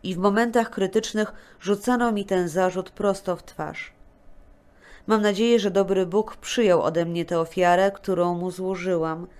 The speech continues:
zawsze zadowolona z możności poświęcenia się dla Niego i dla grzeszników. Ze swej strony moja matka znosiła wszystko z bohaterską cierpliwością i oddaniem.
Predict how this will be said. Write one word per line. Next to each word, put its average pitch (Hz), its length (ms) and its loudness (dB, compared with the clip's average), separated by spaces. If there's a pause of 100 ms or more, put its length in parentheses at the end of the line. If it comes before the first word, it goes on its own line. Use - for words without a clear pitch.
(360)
zawsze 196 440 2
zadowolona 170 680 2
z 170 100 -12
możności 175 600 -4
poświęcenia 175 640 -2
się 170 180 -6
dla 170 160 0
Niego 185 520 -2 (360)
i 196 100 -4
dla 170 200 0
grzeszników. 160 760 -10 (1500)
Ze 196 260 4
swej 214 300 4
strony 160 540 -2
moja 185 300 2
matka 214 380 0
znosiła 185 480 0
wszystko 190 560 -2 (260)
z 160 120 -12
bohaterską 185 680 0
cierpliwością 180 840 -2
i 185 180 -2
oddaniem. 156 680 -4